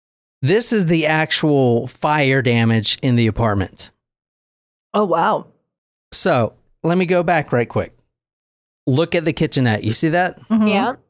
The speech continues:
Speaker 1: Now, keep that in your mind, that layout of the kitchenette,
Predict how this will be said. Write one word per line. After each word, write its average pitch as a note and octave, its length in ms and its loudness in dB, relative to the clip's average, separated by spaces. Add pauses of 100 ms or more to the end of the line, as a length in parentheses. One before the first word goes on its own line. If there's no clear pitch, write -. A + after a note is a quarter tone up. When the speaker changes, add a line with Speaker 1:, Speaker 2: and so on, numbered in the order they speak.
(720)
Speaker 1:
Now, B2+ 420 0 (260)
keep F#3 200 -4
that E3+ 180 0
in E3+ 100 0
your E3+ 100 0
mind, B2+ 580 0
that C3+ 420 -4
layout C3 460 2
of A#2+ 120 -2
the B2+ 40 -14
kitchenette, B2 680 -2